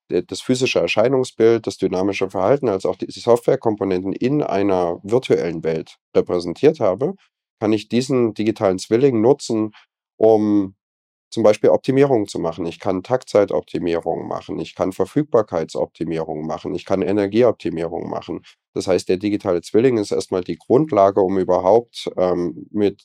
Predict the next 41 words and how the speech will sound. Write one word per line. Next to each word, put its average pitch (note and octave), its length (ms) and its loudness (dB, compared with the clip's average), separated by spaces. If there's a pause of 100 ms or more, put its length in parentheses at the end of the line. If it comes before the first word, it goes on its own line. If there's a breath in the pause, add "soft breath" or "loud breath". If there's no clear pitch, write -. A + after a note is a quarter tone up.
zum F#2+ 80 -4
Beispiel F#2 260 -2
K-I-Algorithmen F#2 1040 0 (160)
Prozessverbesserungen E2+ 920 -2
herzustellen. - 720 -10 (380 soft breath)
Wenn F#2 100 -2
wir G2 80 4
jetzt G2 220 2
zurückkommen G#2 440 2
auf F#2 140 -2
den F#2+ 160 -2
Aspekt F#2+ 320 -2
der D2+ 120 0
Anlagenplanung, F#2+ 680 4
ist G#2+ 140 -2
das G#2 80 -2
ja A2+ 80 4
erstmal F#2+ 260 0
noch F2 100 -2
kein E2 200 -4
Zwilling. F2 440 0 (300 soft breath)
Das G2+ 120 -2
ist F2+ 140 0
eine G2+ 100 0
Konstruktion. F2+ 840 -2
Und G2+ 140 -4
z-, - 200 -18
zu A#2 100 4
einem F#2+ 180 2
Zwilling A2+ 500 2
wird's, G2+ 360 0
wo G2+ 160 4
ich - 180 -2
dann G2 500 0
diese G#2 220 0
Konstruktion F#2+ 720 0
umsetze. A2+ 500 2
Und F#2 140 -2
genau F#2+ 300 2
da G#2+ 260 2
hat's A#2+ 380 -4